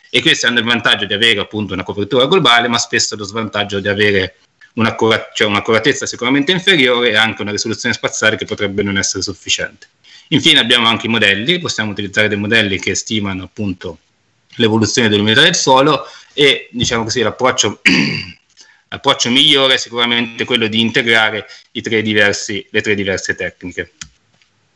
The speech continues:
Qui abbiamo degli esempi di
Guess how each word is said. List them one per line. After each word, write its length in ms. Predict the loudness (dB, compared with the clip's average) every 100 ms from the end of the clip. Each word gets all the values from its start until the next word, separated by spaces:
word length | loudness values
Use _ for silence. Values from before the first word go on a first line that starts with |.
| -20 _ _ _ _ -6
Qui 260 | 2 4
abbiamo 300 | 4 2 2
degli 180 | 2 2
esempi 460 | 2 2 0 -2 -2
di 800 | 0 2 2 2 2 0 -4